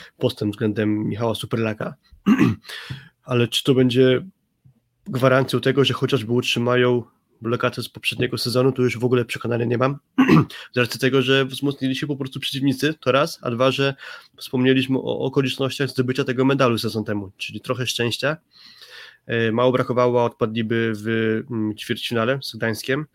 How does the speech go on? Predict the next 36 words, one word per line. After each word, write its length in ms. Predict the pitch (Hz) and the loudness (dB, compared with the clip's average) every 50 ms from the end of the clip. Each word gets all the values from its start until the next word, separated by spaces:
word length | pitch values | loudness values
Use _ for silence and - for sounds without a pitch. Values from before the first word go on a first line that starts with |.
| - - - - _ _ _ _ _ _ _ - _ _ 123 | -20 -20 -20 -20 _ _ _ _ _ _ _ -20 _ _ -16
W 80 | 110 110 | -6 -2
meczu 240 | 120 127 - - | -2 0 0 0
o 40 | 120 | 0
brąz 460 | 113 123 127 120 113 - - - - _ _ _ _ _ _ _ _ _ _ _ _ _ - | 4 4 4 4 4 -2 -6 -12 -16 _ _ _ _ _ _ _ _ _ _ _ _ _ -6
brak, 400 | 127 123 120 120 120 - - 127 | -2 0 0 0 0 -2 -2 -2
e, 140 | 117 113 110 - _ _ | -2 -2 -2 -6 _ _
Sandera, 600 | - - - 120 117 110 113 117 131 147 170 165 - _ _ _ _ _ _ _ | -14 -8 -4 -4 0 0 2 2 2 0 0 -4 -12 _ _ _ _ _ _ _
no 160 | - 127 123 120 | -6 -6 -4 -2
i 300 | 127 127 123 123 131 131 - | -2 -2 -4 -4 -8 -12 -6
nie 120 | 131 127 131 | 0 0 2
odbieramy 600 | 131 113 123 127 131 131 127 123 120 120 120 113 - _ _ - | 2 2 2 2 4 4 4 2 2 0 -2 -4 -8 _ _ -20
jakby 320 | 131 120 113 117 117 113 - - - - - _ _ _ | -16 -10 -6 -4 -4 -4 -6 -12 -18 -20 -20 _ _ _
zasług, 520 | 117 113 117 123 120 - - 131 131 131 135 | -8 0 0 0 0 0 -4 -6 -2 0 2
e, 180 | 120 117 117 | 2 2 2
warszawskiemu 540 | 110 113 120 110 - 120 - - 123 117 117 | 2 0 0 0 0 -4 -2 0 0 2 2
zespołowi 420 | 123 117 - - - 123 117 117 117 | 2 0 0 2 2 2 2 2 0
w 60 | 113 | 0
zdobyciu 320 | 107 120 110 120 117 135 | 0 0 0 0 -2 -2
tego 200 | - 127 117 123 | -4 -2 -2 0
medalu, 280 | 123 117 117 120 127 131 | 0 0 0 0 -2 -2
to 100 | - 127 | -2 -2
jednak 200 | 123 123 123 - | -2 -2 -4 -2
te 120 | - 127 | -2 -2
okoliczności 500 | 123 - 127 120 110 - 127 117 - 131 | -2 -2 -4 -6 -4 -4 -4 -4 -4 -4
były 160 | 120 123 123 | -2 -2 -2
takie, 220 | - 123 120 - 123 | -2 -4 -4 -4 -2
że, 180 | 113 120 120 120 - - - - - - - | -2 -2 -4 -4 -8 -14 -16 -16 -18 -12 -8
że 120 | - 117 117 | -4 -2 0
może 220 | 127 131 123 135 | 2 2 4 4
niekoniecznie 460 | 127 123 - 127 127 131 127 - 135 | 4 4 4 4 2 4 2 0 -2
to 80 | - 139 | -2 0
była 200 | 123 131 131 123 | 2 2 2 2
trzecia 340 | - - - 139 127 - 131 | 0 -2 -4 -2 0 0 0
ekipa 460 | 127 120 - 131 - - 127 131 127 | 0 0 -2 -4 -4 -2 -2 -2 -2
tamtego 560 | - 123 110 - 127 120 113 123 123 120 - _ _ _ _ _ | -2 -4 -4 -2 -4 -2 0 0 0 0 -2 _ _ _ _ _
sezonu. 420 | - - 127 113 117 104 104 101 | -6 -4 -2 0 0 0 0 -4